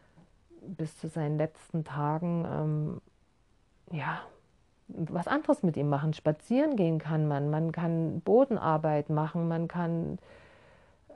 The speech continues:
ähm, was kann man denn noch machen? Ja, spazieren gehen,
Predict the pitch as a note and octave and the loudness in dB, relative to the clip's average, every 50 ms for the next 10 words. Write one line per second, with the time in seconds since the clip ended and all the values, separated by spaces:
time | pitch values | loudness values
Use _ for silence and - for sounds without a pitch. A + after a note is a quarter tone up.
0 | - - - F3+ F3+ E3+ E3 E3 E3 D#3+ D#3 D3 - - - D#3+ D#3+ - - - | -12 -6 -2 0 2 2 4 4 2 2 2 0 -2 -4 -6 -8 -8 -8 -6 -4
1 | F3 F3 F3+ F3+ F3+ F3 F#3 G3+ - - G3 F3+ E3 E3 F3 E3 - - F#3 F#3 | -2 0 0 0 0 0 0 -2 -4 -4 -2 -2 -2 -2 -4 -4 -6 -6 -6 -6
2 | G3+ G#3 G#3 - - F3+ E3+ - - - F#3+ F#3+ F#3+ F#3+ F3+ F3 E3 E3+ E3 - | -6 -6 -8 -8 -8 -8 -8 -6 -4 -2 0 0 2 2 0 0 0 0 -2 -4
3 | - | -6